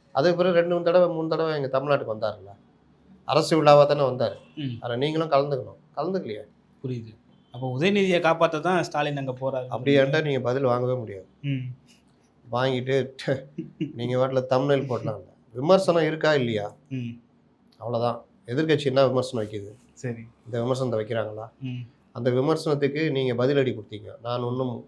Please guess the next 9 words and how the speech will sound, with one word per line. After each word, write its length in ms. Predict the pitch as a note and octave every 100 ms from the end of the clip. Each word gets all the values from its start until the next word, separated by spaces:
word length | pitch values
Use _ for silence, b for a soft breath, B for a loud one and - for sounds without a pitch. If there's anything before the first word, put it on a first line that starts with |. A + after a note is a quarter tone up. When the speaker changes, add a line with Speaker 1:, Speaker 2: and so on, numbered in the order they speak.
| _
Speaker 1:
உன்ன 240 | A#2 A#2 B2
மாதிரி 260 | B2+ B2
போல. 340 | A2+ G#2+ G2+ F#2+ _ -
Speaker 2:
ம். 200 | C3 B2 - _ _
Speaker 1:
நான் 200 | - A#2+
அடிமையே 460 | A#2 A#2+ C3+ C3 A2+
கிடையாது. 460 | A2 G#2 G2+ - G2+ _ -
நான் 220 | A2+ A2+ -
சுயமரியாதைக்காரன். 760 | C3 B2+ A#2 G#2+ G2+ G2 G2